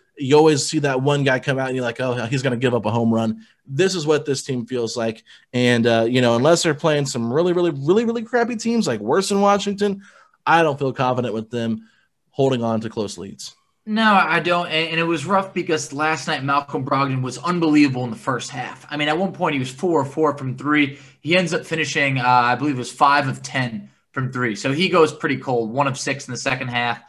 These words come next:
Speaker 2: Uh, you know, Sabonis at one point was on fire, finishes with thirty-five and eleven, and, and on paper, that's great.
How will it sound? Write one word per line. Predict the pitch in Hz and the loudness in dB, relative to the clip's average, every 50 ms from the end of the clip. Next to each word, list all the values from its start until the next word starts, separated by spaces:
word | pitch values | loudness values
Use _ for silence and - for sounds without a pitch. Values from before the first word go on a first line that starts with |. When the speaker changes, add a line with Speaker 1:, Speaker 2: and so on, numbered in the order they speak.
| - - - - - - | -20 -20 -20 -20 -4 2
Speaker 2:
Uh, | 123 131 135 135 131 131 | 6 6 8 8 6 6
you | 165 165 | 2 0
know, | |
Sabonis | 156 - 165 - 127 156 214 262 - - - - - - | -2 -2 -2 0 2 2 4 2 2 -2 -6 -10 -4 0
at | 151 160 | 0 2
one | 196 202 | 2 0
point | 202 196 165 151 160 | 0 -2 -2 -2 -2
was | 160 147 | 2 4
on | 185 190 190 175 | 6 6 4 4
fire, | - - 175 190 208 165 135 131 | 2 2 4 4 4 2 0 -4
finishes | - 208 247 285 233 247 233 156 | -6 -4 -4 -2 -2 -4 -4 -2
with | 170 180 175 - - _ _ _ _ | -2 -4 -4 -6 -10 _ _ _ _
thirty-five | - 254 269 247 226 202 208 202 196 196 185 | 2 4 4 4 2 2 4 4 6 6 4
and | 180 | 2
eleven, | 170 151 160 175 185 170 175 160 | -2 0 2 4 4 4 2 0
and, | 151 151 151 156 156 | -2 -2 -4 -4 -2
and | 165 160 156 | 0 0 4
on | 165 165 170 156 139 | 4 4 4 2 0
paper, | 143 160 180 175 175 202 190 170 131 | -2 -2 -2 0 0 0 -2 -2 0
that's | 123 151 165 156 135 - | 2 2 2 2 -2 -6
great. | - - 139 143 143 135 131 131 131 | -6 -4 -2 2 2 2 2 0 -4